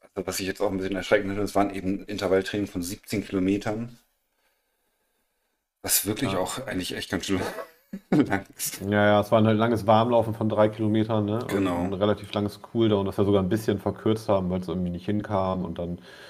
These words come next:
Speaker 2: jetzt wieder nicht um, also eigentlich wären es sogar achtzehn gewesen, ne? Die
Speaker 1: Ja.
Speaker 2: achthundert Meter haben wir uns dann irgendwie geschenkt.
Speaker 1: Genau, und diese zwei Komma fünf Kilometer Intervalle sind wir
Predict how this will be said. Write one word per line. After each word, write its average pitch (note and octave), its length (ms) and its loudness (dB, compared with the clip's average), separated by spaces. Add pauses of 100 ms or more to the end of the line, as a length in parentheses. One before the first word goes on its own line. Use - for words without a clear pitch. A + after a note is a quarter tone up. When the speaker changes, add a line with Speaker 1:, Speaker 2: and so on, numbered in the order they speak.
(640)
Speaker 2:
jetzt E2+ 260 -8
wieder E2+ 140 -4
nicht F2 160 -4
um, E2 280 -8 (360)
also D#2+ 100 -6
eigentlich E2+ 160 -4
wären F2+ 100 -4
es - 40 -10
sogar F2 160 0
achtzehn D#2+ 320 -6
gewesen, D#2 320 -6
ne? G2 140 -4
Die E2 160 -6
Speaker 1:
Ja. F2 260 -6 (160)
Speaker 2:
achthundert D#2+ 320 -4
Meter E2 160 -4
haben E2+ 80 -4
wir E2+ 60 -4
uns E2 80 -8
dann E2+ 100 -8
irgendwie D#2+ 180 -8
geschenkt. E2+ 280 -2
Speaker 1:
Genau, F2+ 80 2
und E2 100 -2
diese E2+ 220 -6
zwei G2 200 4
Komma F2+ 220 -2
fünf G#2 440 -6 (100)
Kilometer G2+ 400 0
Intervalle F2 360 -2
sind E2+ 220 -8
wir E2+ 300 -2